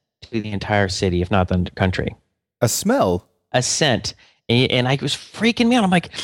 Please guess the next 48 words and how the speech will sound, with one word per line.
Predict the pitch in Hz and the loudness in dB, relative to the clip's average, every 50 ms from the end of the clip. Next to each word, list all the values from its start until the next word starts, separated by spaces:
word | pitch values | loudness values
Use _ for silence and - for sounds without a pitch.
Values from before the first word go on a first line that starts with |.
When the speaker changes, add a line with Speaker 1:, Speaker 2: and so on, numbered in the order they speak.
| - - - - | -10 -10 -4 -4
Speaker 1:
I | 196 | 0
kept | - 233 202 | 0 2 4
Speaker 2:
Why | - 175 | 4 4
Speaker 1:
going, | 175 | 4
Speaker 2:
do | 233 | 4
you | |
say | 220 - 233 | 4 4 4
Speaker 1:
"City." | 220 254 | 4 4
Speaker 2:
scent? | - - 226 214 143 110 - - - _ _ _ | 4 4 2 2 2 0 -6 -10 -14 _ _ _
Why, | - 143 156 | 0 0 2
why | 156 147 165 165 | 2 2 2 0
don't | 165 156 | 0 -2
you | 147 | -2
say | - 151 143 | 0 0 0
smell? | 135 - - 160 147 123 | -2 -2 0 2 4 4
Speaker 1:
Well, | - - | 4 4
smell | - - - 381 381 349 254 214 202 | 0 0 0 2 2 4 2 2 0
kinda | - 214 190 175 165 | 0 0 2 2 2
in-, | 151 160 - - | 2 2 2 2
in-, | 151 151 131 | 2 2 2
insinuates | 156 - - 160 147 135 127 - | 0 0 0 2 2 2 2 2
that | 135 113 | 0 -2
it's | 107 104 | -2 -4
bad. | - 113 107 98 92 | 0 2 2 2 2
It | 104 120 | 2 2
wasn't | 175 220 196 - 127 _ | 0 0 0 -4 -6 _
bad. | - 165 190 214 147 120 101 90 87 - - _ _ _ _ _ _ _ | -2 -2 2 2 2 2 0 -2 -6 -10 -14 _ _ _ _ _ _ _
It | - 156 | 0 2
was | 156 156 - | 2 2 2
just | - 180 165 - | 2 0 0 2
like, | 190 165 151 151 - _ _ _ _ _ _ _ _ | 2 0 0 0 -4 _ _ _ _ _ _ _ _
I'm | - 190 | 2 2
like, | 208 190 | 2 2
"Can | - 175 | 2 2
you | 240 320 | 2 2
smell | - - - 208 226 277 | 2 2 2 2 2 2
that?" | 294 381 403 415 381 381 - - - - - - | 2 2 4 4 2 0 -2 -12 -14 -16 -4 -2
You | 226 | 0
know, | 269 269 | 2 2
I | 240 | 2
kept | - 247 - | 2 0 0
saying, | - 247 208 | 0 -2 0
she's | - 226 - 214 | 0 0 0 0
like, | 208 185 | 0 2
"No." | 180 185 202 220 247 | 2 2 4 4 2
I'm | 233 | 2
like, | 220 220 190 - - | 2 0 -2 -2 -2
"What?" | 254 - - - - | -2 -2 -2 -4 -8